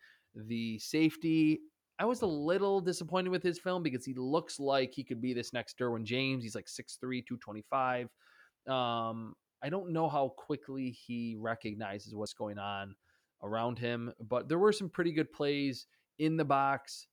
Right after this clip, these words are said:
on outside runs where you see the athleticism and the length that work in his favor.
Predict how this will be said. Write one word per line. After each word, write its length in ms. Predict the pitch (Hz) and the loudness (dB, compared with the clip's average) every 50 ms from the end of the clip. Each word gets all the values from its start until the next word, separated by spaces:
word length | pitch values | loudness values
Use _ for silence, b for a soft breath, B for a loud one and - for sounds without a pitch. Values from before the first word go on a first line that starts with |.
| _ _ - | _ _ -4
on 160 | 123 131 127 - | -4 -4 -2 2
outside 460 | 120 139 139 - - - 131 127 123 | 2 2 2 2 0 0 0 0 2
runs 300 | 123 123 120 120 123 113 | 0 0 0 0 -2 -2
where 100 | 107 110 | -4 -4
you 80 | 110 107 | -6 -6
see 280 | - - - 135 135 | -8 -4 0 0 2
the 140 | 131 131 127 | 4 4 4
athleticism 540 | 123 - - 123 120 117 - 120 110 120 113 | 2 2 2 -2 -2 -2 -6 -8 -8 -6 -6
and 100 | 110 110 | -4 -6
the 60 | 110 | -4
length 400 | 107 107 110 113 110 110 113 - _ _ b b b b b b | -4 -2 -2 -2 -4 -6 -8 -12 _ _ b b b b b b
that 140 | 104 92 90 | -4 -4 -2
work 300 | 117 123 120 120 - - | 0 0 0 0 -2 -4
in 100 | 117 107 | -6 -4
his 200 | 113 113 107 - | -4 -4 -4 -6
favor. 560 | - - 113 113 110 107 110 110 107 101 - | -4 -4 -2 -2 -2 -2 -4 -4 -4 -6 -8